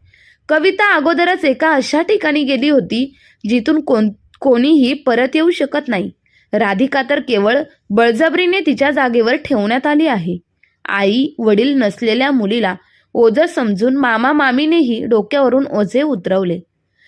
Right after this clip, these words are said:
पहिल्यांदाच मैनाबाईने राधिकाबद्दल उत्स्फूर्तेने सहानुभूती व्यक्त केली. कोणत्याही मुलीला एखाद्या पुरुषाशी लग्न का करावेसे वाटेल,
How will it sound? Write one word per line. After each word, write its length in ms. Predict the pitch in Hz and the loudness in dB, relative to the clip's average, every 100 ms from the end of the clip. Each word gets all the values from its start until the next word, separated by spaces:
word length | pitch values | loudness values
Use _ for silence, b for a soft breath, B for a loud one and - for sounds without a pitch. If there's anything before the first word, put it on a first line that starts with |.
| _ - | _ -2
पहिल्यांदाच 640 | 311 349 381 440 453 453 | 0 2 0 0 0 0
मैनाबाईने 680 | 381 254 285 302 277 240 285 | -2 0 0 0 0 0 0
राधिकाबद्दल 720 | 294 208 247 294 247 190 226 | 0 -2 -2 0 0 0 0
उत्स्फूर्तेने 760 | 247 220 - 285 277 240 208 277 | -2 -4 -4 -6 -4 -4 -2 -2
सहानुभूती 680 | 277 226 220 269 226 214 349 | -2 -2 0 0 -2 0 2
व्यक्त 340 | 262 175 175 226 | 2 -2 -4 -4
केली. 320 | 180 165 - _ _ b b b | -2 -2 -4 _ _ b b b
कोणत्याही 520 | 330 339 330 392 392 440 | 0 2 2 2 2 2
मुलीला 400 | 392 311 339 339 | 0 2 2 0
एखाद्या 380 | - 320 311 | 0 0 0
पुरुषाशी 680 | 330 254 269 294 302 - 311 | -2 -2 -2 0 -2 0 0
लग्न 280 | 233 226 294 | 0 0 -2
का 280 | 285 240 277 | -2 -2 -2
करावेसे 560 | 339 330 311 302 311 | 0 0 0 -2 -2
वाटेल, 360 | 247 190 190 | -2 -2 -4